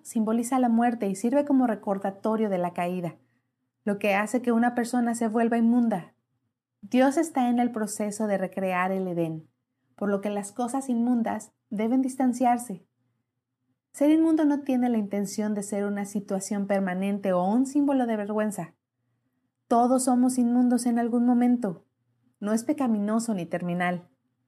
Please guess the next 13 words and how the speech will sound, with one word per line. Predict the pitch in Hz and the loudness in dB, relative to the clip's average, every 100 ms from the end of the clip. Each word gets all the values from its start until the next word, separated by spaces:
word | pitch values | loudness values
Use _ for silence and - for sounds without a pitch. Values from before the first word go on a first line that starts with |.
| _ _ _ _ | _ _ _ _
Vemos | 254 277 302 | 2 2 2
la | 285 | -2
frase, | - 247 247 240 226 _ _ | 0 0 0 -4 -6 _ _
"Esa | 254 285 285 | -6 -6 -2
persona | 269 - 254 247 277 - - _ _ _ | -4 -2 0 2 0 -2 -16 _ _ _
será | - 214 233 | -4 2 4
eliminada | 285 277 262 240 196 | 6 6 4 4 0
de | 190 | -4
su | 190 | -6
pueblo", | 208 202 196 _ _ _ _ _ _ _ _ | -4 -4 -4 _ _ _ _ _ _ _ _
cuatro | 240 254 262 269 277 | 2 4 4 2 2
veces | 262 254 240 196 190 | 2 0 -2 -6 -6
hoy, | 190 180 170 | -2 -2 -4